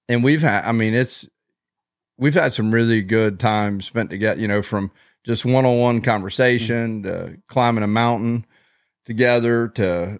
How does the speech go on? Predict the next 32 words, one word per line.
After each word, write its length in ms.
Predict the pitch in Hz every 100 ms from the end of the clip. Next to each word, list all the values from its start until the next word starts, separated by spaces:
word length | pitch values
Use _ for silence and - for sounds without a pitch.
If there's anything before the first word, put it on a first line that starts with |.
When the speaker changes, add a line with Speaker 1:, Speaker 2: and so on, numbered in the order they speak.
| _
Speaker 1:
uh, 280 | 110 95 92
with 160 | 101 110
a 20 |
group 280 | 101 120 104
of 80 | 107
guys, 460 | 117 113 113 107
and 140 | 104 98
just 280 | 123 113
really 680 | 107 117 120 117 113 107 113 -
from 140 | - -
small 400 | - 123 123 120
group, 400 | 107 113 113 101
couple 260 | 117 -
small 360 | - 123 127 123
group, 260 | 110 120 135
just 320 | 208 165 - _ _ _ _ -
a, 120 | 135 -
a, 420 | 127 - 123 120 104 _ _ _ _ _ _ _ _ _ -
a 60 | _ _
pretty 280 | - 185 160
wide 440 | 123 127 123 117
range 560 | 110 113 117 120 110 101
of 100 | 98
things 300 | 107 101 104
where 400 | 107 107 101 104 - _ -
you 80 |
get 120 | 107 107
to 40 |
know 220 | 107 120
someone 460 | 127 101 95 98 95
pretty 240 | - 101
well. 460 | 90 101 98 87